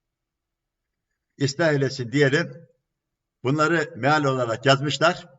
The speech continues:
Ne kadar meal varsa hepsi birbirinin kopyası. Hepsi aynı. Ne kadar meal varsa bakın.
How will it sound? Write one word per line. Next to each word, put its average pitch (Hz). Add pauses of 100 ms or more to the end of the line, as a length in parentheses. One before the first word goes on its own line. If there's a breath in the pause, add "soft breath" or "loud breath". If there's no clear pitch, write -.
(520)
Ne 208
kadar 196
meal 175
varsa 180
hepsi 220
birbirinin 180
kopyası. 131 (280)
Hepsi 226
aynı. 139 (920)
Ne 170
kadar 196
meal 160
varsa 151
bakın. 143